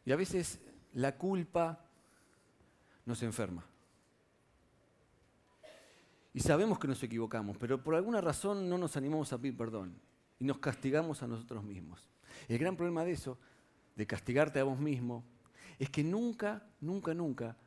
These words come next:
sabés cuándo es suficiente. ¿No? Nunca sabes cuándo es suficiente. Y así hay en la vida aquellos que avanzan sin pedir perdón a nadie, nunca se dan por enterados que, que por ahí lastimaron a alguno,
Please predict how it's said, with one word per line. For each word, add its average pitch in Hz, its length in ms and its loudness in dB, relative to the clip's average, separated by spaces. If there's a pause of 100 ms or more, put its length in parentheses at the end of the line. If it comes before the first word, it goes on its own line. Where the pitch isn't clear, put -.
(180)
sabés 135 520 0 (520)
cuándo 123 240 0
es 113 80 -8
suficiente. 98 640 -10 (2500)
¿No? - 280 -4
Nunca 190 380 -4
sabes 127 240 0
cuándo 107 220 -4
es - 40 -8
suficiente. 98 580 -12 (880)
Y 151 100 6
así 226 260 6
hay 214 200 12
en 190 80 8
la 175 120 12
vida 147 300 8
aquellos 170 360 2
que 180 340 6 (760)
avanzan 202 600 8
sin 185 240 6
pedir 170 240 6
perdón 165 260 4
a 160 40 6
nadie, 190 420 4
nunca 170 280 4
se - 100 0
dan 147 240 2
por 131 140 0
enterados 123 460 4
que, 110 220 -4 (380)
que - 120 -8
por 110 180 0
ahí 127 680 4
lastimaron 143 540 4
a 143 40 4
alguno, 180 500 0